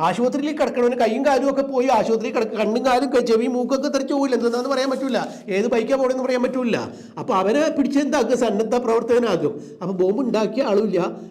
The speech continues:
പൊട്ടിത്തെറിച്ച് ചത്ത ആളുമില്ല. ചത്ത ആള് രക്തസാക്ഷിയാണ് ഇല്ലേ? മയ്യത്തായ ആള് രക്തസാക്ഷിയാണ്. സി പി എമ്മിലെ പാർട്ടിക്കാർക്ക് ഇതുമായിട്ട് യാതൊരു ബന്ധവുമില്ല. ഇതിനെ പൊളിച്ചടക്കുന്ന രീതിയിലാണ് ബി ഡി സതീശൻ നിയമസഭയിൽ സംസാരിച്ചത്.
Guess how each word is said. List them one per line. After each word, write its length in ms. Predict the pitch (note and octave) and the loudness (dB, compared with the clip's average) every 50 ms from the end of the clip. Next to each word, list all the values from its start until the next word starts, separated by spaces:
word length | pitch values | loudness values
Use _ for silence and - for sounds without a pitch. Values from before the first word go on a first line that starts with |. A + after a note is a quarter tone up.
| - - | -10 -6
പൊട്ടിത്തെറിച്ച് 540 | E3+ D#3+ E3 B3+ A#3+ - G3 F3 E3+ - F3 | -4 -4 -2 -2 -2 -2 -2 -2 -2 -4 -4
ചത്ത 220 | G#3 D#3+ - - | -4 -4 -4 -4
ആളുമില്ല. 300 | A3 F3 D3+ D3 C#3+ C#3 | -2 0 0 0 0 0
ചത്ത 260 | B2+ - E3 E3 - C4+ | -2 -4 -4 -4 -4 -4
ആള് 320 | C4+ - C4 F4+ A4 D#4 G#3+ | -2 0 0 0 0 0 0
രക്തസാക്ഷിയാണ് 680 | F3+ - - F3+ - F3+ D#3+ - - D3+ B2+ G2 F2+ - - - - - - - _ _ _ _ _ _ _ _ _ _ - | 0 -2 -2 -4 -2 -2 -2 -2 -2 -4 -6 -6 -8 -14 -18 -20 -20 -20 -20 -20 _ _ _ _ _ _ _ _ _ _ -4
ഇല്ലേ? 220 | G3+ F#3+ C#3+ - - | -2 -2 -2 -2 -6
മയ്യത്തായ 440 | D#3 E3+ F3+ A3+ A3+ C4+ B3 A#3 A3+ | -6 -6 -6 -4 -4 -2 -2 0 0
ആള് 140 | G#3+ G#3+ | 2 2
രക്തസാക്ഷിയാണ്. 800 | A#3+ A3 F#3+ - - F3 - G3 F3+ - G#3+ G3 F3 E3 E3+ E3+ - | 2 2 0 -2 -2 -4 -2 -2 -2 0 0 0 0 0 -2 -2 -4
സി 200 | F3 G3 F#3+ F3+ G3+ | -2 -2 -2 0 0
പി 40 | |
എമ്മിലെ 240 | G#3+ A3 A3 A3+ B3 | 2 2 4 2 2
പാർട്ടിക്കാർക്ക് 540 | A3+ A#3+ G#3 E3+ - - F3 F#3+ F#3+ F3 F#3 | 0 0 -2 -4 -4 -4 -4 -2 -2 -2 -2
ഇതുമായിട്ട് 240 | G3+ F#3+ F3+ F3 G3+ | -2 -2 -2 -2 -2
യാതൊരു 280 | F#3+ E3 D3 D3 D3+ | -2 -2 -2 -2 -2
ബന്ധവുമില്ല. 380 | E3 D#3+ D3+ D3+ D3+ D3+ C3 - - - - - - | -2 -2 -2 -2 -4 -4 -6 -6 -8 -14 -10 -4 -2
ഇതിനെ 240 | A3 A3 C4+ D4 E4 | 0 2 2 0 0
പൊളിച്ചടക്കുന്ന 800 | - - B3 B3+ A#3+ A#3+ A#3+ - E4+ D4+ B3 A3 A3 C4+ C4+ C4 | -2 -2 0 0 0 0 0 2 2 2 2 2 0 -2 -2 -2
രീതിയിലാണ് 460 | B3 A#3 G#3 G3 A3 A3 G#3+ G3+ G#3+ | -2 -2 -4 -2 0 0 0 0 0
ബി 100 | G#3 G3 | -2 -2
ഡി 140 | F3+ F3+ F3+ | -4 -4 -4
സതീശൻ 300 | G#3 G3 F3 F3 E3+ F#3+ | -2 -2 -2 -2 -2 0
നിയമസഭയിൽ 540 | F3+ F3+ E3+ E3 D#3 D#3+ F#3 E3+ D#3+ E3+ F3 | 0 2 2 2 2 0 0 0 0 0 0
സംസാരിച്ചത്. 500 | F3+ E3+ E3 E3 E3 D3+ C#3+ D3 C#3+ C3+ | -2 -2 -2 -2 -2 -4 -4 -4 -6 -8